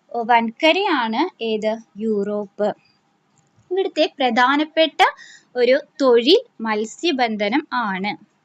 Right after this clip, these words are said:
ഉം. ഇത്രയും കാര്യങ്ങളാണ് യൂറോപ്പില്. ഈ യൂറോപ്പിനെ കുറിച്ച് പറയുമ്പോ ഇതില് ഓർത്തിരിക്കേണ്ട ഒരു പേരാണ് ഏത്? യുറാൽ പർവ്വതനിര. യുറാൽ പർവ്വതനിര യൂറോപ്പിനെ ഏഷ്യയിൽ നിന്ന്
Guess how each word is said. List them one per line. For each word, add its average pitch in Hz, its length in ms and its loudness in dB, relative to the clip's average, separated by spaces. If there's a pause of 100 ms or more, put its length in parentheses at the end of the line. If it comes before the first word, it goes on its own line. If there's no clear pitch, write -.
(100)
ഉം. 359 140 -2 (560)
ഇത്രയും 381 380 -2
കാര്യങ്ങളാണ് 277 640 2
യൂറോപ്പില്. 220 920 -6
ഈ 269 200 -10
യൂറോപ്പിനെ 233 560 -6
കുറിച്ച് 311 320 -8
പറയുമ്പോ 277 600 -4 (300)
ഇതില് 269 320 -2
ഓർത്തിരിക്കേണ്ട 294 760 -2
ഒരു 311 180 -2
പേരാണ് 269 880 0 (180)
ഏത്? 247 340 0 (320)
യുറാൽ 240 520 2
പർവ്വതനിര. 208 680 -4 (180)
യുറാൽ 214 380 -4
പർവ്വതനിര 269 600 -2 (440)
യൂറോപ്പിനെ 285 680 -2 (140)
ഏഷ്യയിൽ 233 640 -4
നിന്ന് 277 260 -2